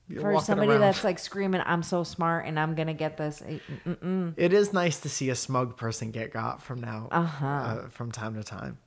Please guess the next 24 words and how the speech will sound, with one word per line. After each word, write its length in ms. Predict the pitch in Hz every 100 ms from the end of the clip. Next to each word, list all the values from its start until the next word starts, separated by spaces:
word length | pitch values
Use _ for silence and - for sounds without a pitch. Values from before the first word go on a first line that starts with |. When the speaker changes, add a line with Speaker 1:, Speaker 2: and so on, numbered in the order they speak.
| _ 147
Speaker 2:
Yes. 500 | 147 123 - - - - - - - _ _
Speaker 1:
But, 200 | - 123
uh, 360 | 117 117 110 107 107 _ _ _ _ _ _ _ _
yeah, 440 | 127 120 117 107 - -
that 220 | 139 139
was 160 | 156
good. 380 | 127 143 139 135 -
What 220 | 139 143
else? 300 | 147 117 117 -
It's 160 | -
so 220 | - 175 185
funny 460 | - 156 156 156
when 540 | - 165 127 117 120 113 - - - - _ _ _ _ _ _ _ _ _
it's 180 | - -
like, 320 | 202 208 - -
you 240 | 202 160 202
could 140 | 202
tell 160 | 196 202
that 180 | 196
the 80 | -
producer 600 | - 131 135 139 160 147
has 280 | 123 131 120
a 100 | 120
rule 760 | 113 135 135 127 131 143 165